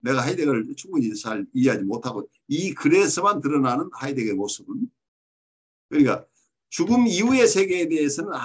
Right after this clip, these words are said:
아무 가치를 부여하지 않고 있고, 죽음 이전의 세계에 대해서는 나는 모른다. 죽음 이후의 세계에는 가치가 없는 것인데 내가 사는 동안은 나의 있음을 내 스스로 창조해 가는 것이다.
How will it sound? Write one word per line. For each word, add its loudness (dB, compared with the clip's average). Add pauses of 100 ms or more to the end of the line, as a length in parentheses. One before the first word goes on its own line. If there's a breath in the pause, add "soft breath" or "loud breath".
아무 -2
가치를 -8
부여하지 0
않고 -4 (360)
있고, -2 (160)
죽음 -4
이전의 6
세계에 2
대해서는 2
나는 2
모른다. 0 (560)
죽음 -8
이후의 2
세계에는 -2 (260)
가치가 -4
없는 4
것인데 -4 (200)
내가 4
사는 -2
동안은 0 (1600)
나의 4
있음을 -2
내 0
스스로 -6
창조해 -8
가는 -6
것이다. -10